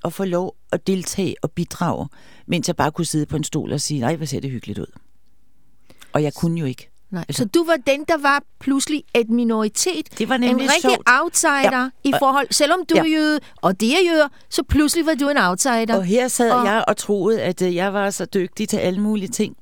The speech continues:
Speaker 1: men så fik jeg ligesom
Speaker 2: Der havde du noget at tænke over.
Speaker 1: Det var lidt at tænke over. Det er, at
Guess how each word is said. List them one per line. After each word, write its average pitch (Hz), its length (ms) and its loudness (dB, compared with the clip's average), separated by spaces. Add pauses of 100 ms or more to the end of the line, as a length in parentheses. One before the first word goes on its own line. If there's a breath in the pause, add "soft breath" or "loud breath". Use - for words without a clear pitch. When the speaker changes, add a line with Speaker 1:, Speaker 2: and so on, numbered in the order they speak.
Speaker 1:
men 202 120 -6
så 226 200 -4
fik 214 260 -6
jeg 208 120 -4
ligesom 196 360 -4 (920)
Speaker 2:
Der 254 60 -2
havde 269 200 0
du 294 60 -4
noget 262 180 2
at 262 60 -2
tænke 233 320 2
over. 214 240 0
Speaker 1:
Det 233 280 -4
var 233 100 0
lidt 220 160 -2
at 240 100 -2
tænke 214 280 -2
over. 190 240 -4 (260)
Det 240 260 0
er, 233 220 2
at 190 180 0